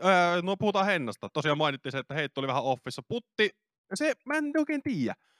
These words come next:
Koska nyt on niinku ilo nähdä, että me saatiin Henna, ei kun anteeksi, Eveliina sille tasolle, mitä me ehkä ollaan haluttu nähdä koko kaus.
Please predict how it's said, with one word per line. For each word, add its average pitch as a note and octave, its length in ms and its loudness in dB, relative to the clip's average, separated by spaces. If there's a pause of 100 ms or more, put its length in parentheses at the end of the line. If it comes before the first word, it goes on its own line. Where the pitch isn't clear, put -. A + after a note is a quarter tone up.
(120)
Koska F3+ 220 -2
nyt B3+ 200 -2
on A3+ 180 2
niinku A3 220 -6
ilo A#3 240 2
nähdä, E3 140 -2
että D#3+ 80 -4
me D#3+ 60 -6
saatiin E3 300 0
Henna, E3 480 -2 (160)
ei C#3 60 0
kun C3+ 80 0
anteeksi, C#3 260 -8
Eveliina B2 680 -2 (100)
sille C#3 220 -4 (100)
tasolle, C3+ 280 0
mitä A#2 220 0
me A#2 100 -2
ehkä A2+ 200 -2
ollaan A2+ 260 0
haluttu B2+ 320 -6
nähdä G#2 160 -8
koko G#2+ 240 -2
kaus. F#2 400 -6